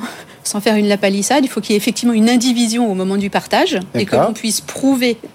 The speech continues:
Speaker 1: cette indivision. Bon, ça, jusque-là,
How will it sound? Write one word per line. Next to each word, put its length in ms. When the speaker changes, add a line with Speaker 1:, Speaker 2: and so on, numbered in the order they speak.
Speaker 1:
cette 240
indivision. 540
Bon, 120
ça, 220
jusque-là, 560